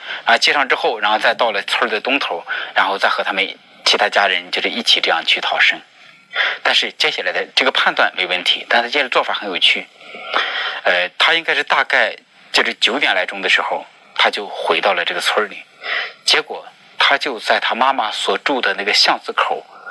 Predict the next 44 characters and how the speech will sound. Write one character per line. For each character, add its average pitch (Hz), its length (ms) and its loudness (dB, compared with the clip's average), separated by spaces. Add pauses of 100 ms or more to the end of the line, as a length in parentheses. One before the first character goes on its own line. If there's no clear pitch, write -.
(280)
就 123 180 0
在 113 140 2
那 107 80 0
儿 95 120 0
开 120 220 4
车 - 320 0 (100)
等 - 160 0 (100)
着， - 240 -6
而 - 100 2
且 95 120 0
等 90 180 0 (100)
了 92 120 -2
足 98 240 -4
足 87 240 -6
三 117 280 0
个 - 100 -8
小 - 200 -2
时， - 240 4 (1000)
一 202 120 4
直 - 180 2
没 117 80 -2
有 127 120 0
看 - 200 2
到 131 100 0
大 - 180 -2
水 87 240 0
过 110 220 2
来。 - 200 -6 (600)
后 - 180 4
来 104 220 2 (460)
就 - 140 2
是 107 60 -2
他 - 140 0
就 107 320 -2
稍 - 220 4
微 127 140 -4
有 117 60 -10
点 95 100 -2
放 107 200 2
下 101 80 -2
心 101 220 0
来， - 280 0
他 101 120 2
就 95 260 -2